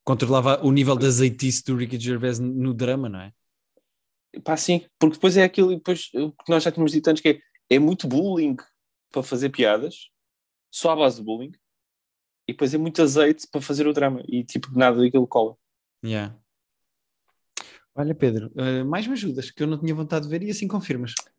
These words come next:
Speaker 1: Ah,
Speaker 2: É,
Speaker 1: muito bem, obrigado,
Speaker 2: eh,
Speaker 1: da parte que me
Speaker 2: eh,
Speaker 1: toca.
Speaker 2: sin-, sinto que tinha, e, e, pá, tu já vinhas muito irritado da outra vez que nós falámos, portanto sinto que só te ia exacerbar esses sentimentos.
Speaker 1: Não vo-, não,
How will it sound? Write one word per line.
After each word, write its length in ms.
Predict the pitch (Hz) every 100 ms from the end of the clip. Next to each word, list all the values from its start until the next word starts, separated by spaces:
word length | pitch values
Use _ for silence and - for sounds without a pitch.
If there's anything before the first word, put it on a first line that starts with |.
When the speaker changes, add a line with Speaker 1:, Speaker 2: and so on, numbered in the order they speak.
| _
Speaker 1:
Ah, 80 | 226
Speaker 2:
É, 120 | 247
Speaker 1:
muito 120 | 190
bem, 140 | 165 151
obrigado, 400 | 156 143 127 120
Speaker 2:
eh, 60 | -
Speaker 1:
da 120 | 131
parte 200 | 123 123
que 40 | 135
me 60 |
Speaker 2:
eh, 20 | -
Speaker 1:
toca. 140 | -
Speaker 2:
sin-, 380 | - - 202 -
sinto 440 | - - - 196 -
que 100 | -
tinha, 320 | 190 185 170 -
e, 580 | 113 110 165 170 147 156
e, 100 | 139
pá, 180 | 180
tu 120 | 151 139
já 100 | 151
vinhas 260 | 156 165 156
muito 160 | 156
irritado 520 | 160 156 151 156 156 151
da 80 |
outra 200 | 160 151
vez 160 | 147 147
que 60 | 160
nós 120 | 156
falámos, 300 | 151 151 -
portanto 220 | - 127
sinto 260 | - 135 135
que 380 | 139 139 139 -
só 200 | - 139
te 160 | 135 131
ia 280 | 127 127 - 127
exacerbar 560 | 127 127 131 123 123
esses 200 | 123 - -
sentimentos. 440 | 135 131 120 - - - _
Speaker 1:
Não 200 | 123 135
vo-, 180 | 120 127
não, 260 | 135 135